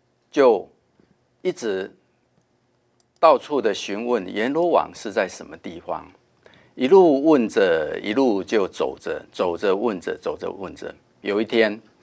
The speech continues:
他走到深山当中，遇到一群出家的修行人，他就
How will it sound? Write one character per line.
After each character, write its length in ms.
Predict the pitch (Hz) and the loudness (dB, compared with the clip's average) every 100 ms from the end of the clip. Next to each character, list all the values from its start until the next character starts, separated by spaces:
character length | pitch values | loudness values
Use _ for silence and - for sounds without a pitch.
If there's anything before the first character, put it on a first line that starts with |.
| - _ - | -20 _ -6
他 320 | 147 147 143 | 2 4 2
走 340 | 143 113 92 | 0 -2 0
到 240 | 95 170 131 | 2 2 2
深 320 | - 131 123 | -2 -4 -2
山 360 | 120 113 113 113 | 0 0 0 -4
当 260 | 104 101 | -4 -2
中， 300 | 101 92 90 - _ _ _ _ _ _ _ _ - - _ - - _ _ _ _ _ _ _ | -4 -4 -6 -16 _ _ _ _ _ _ _ _ -20 -20 _ -20 -20 _ _ _ _ _ _ _
遇 180 | 185 151 | -6 2
到 240 | 139 123 | 6 6
一 120 | 135 | 4
群 260 | - 101 98 - - - | -4 -8 -10 -12 -18 -12
出 200 | - 123 | -4 0
家 200 | 123 107 | 4 4
的 100 | 95 | 4
修 240 | - 98 | 0 -4
行 260 | 98 85 87 | -4 -8 -10
人， 320 | 87 85 92 _ _ _ _ _ _ _ _ _ _ _ _ _ _ _ | -12 -12 -16 _ _ _ _ _ _ _ _ _ _ _ _ _ _ _
他 180 | - 131 | 0 0
就 420 | 123 127 107 87 | 2 0 0 -2